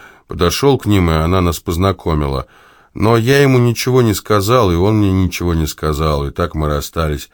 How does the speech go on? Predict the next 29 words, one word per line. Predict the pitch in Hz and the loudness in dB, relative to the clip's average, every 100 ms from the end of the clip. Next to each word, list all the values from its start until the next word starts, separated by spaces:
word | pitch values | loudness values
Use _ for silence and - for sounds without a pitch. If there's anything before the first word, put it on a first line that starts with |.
| _ - _ _ _ - | _ -20 _ _ _ -6
Никакого | 101 127 147 139 | -4 0 2 4
близкого | 120 131 127 - 113 | 4 2 0 0 0
личного | 113 110 107 98 | 2 0 0 0
знакомства | 92 98 110 92 - 80 | 0 0 0 -2 -2 -4
у | |
нас | 80 78 - | -2 -2 -4
не | 76 64 | -6 -6
было. | 62 62 _ _ _ _ _ _ _ _ _ _ _ _ _ _ _ | -10 -16 _ _ _ _ _ _ _ _ _ _ _ _ _ _ _
Каждый | - 120 104 113 | 0 0 2 0
из | 101 | 2
вас | 113 113 - | 2 2 2
возделывал | 101 80 107 107 101 95 | 0 2 2 4 4 0
свой | - 110 85 | 0 2 2
огород. | 78 76 69 - _ _ _ _ - | 0 -2 -2 -8 _ _ _ _ -2
Он, | 127 | 0
как | 120 101 | 0 -2
русский, | - 117 - 82 | 0 -2 -2 -6
занимался | 73 90 90 87 - 85 | -2 0 2 0 -2 -4
осмыслением | 80 92 82 90 87 85 82 | -2 -2 -2 0 0 0 0
имперской | 80 90 82 - 85 | -2 -2 -4 -4 -4
истории, | 82 - 127 127 123 - _ _ _ | -4 -2 2 2 0 -4 _ _ _
и | - | -12
правильно, | 78 82 87 107 113 | -4 -2 0 0 -2
пусть | 82 76 | -6 -8
русские | 78 78 - 76 | -6 -6 -8 -10
сами | - 82 85 | -6 -2 -2
занимаются | 90 104 104 104 - | 0 0 0 -2 -4
своей | 87 101 98 | -8 -4 -2
империей, | 98 90 101 98 95 | -2 0 -2 0 -4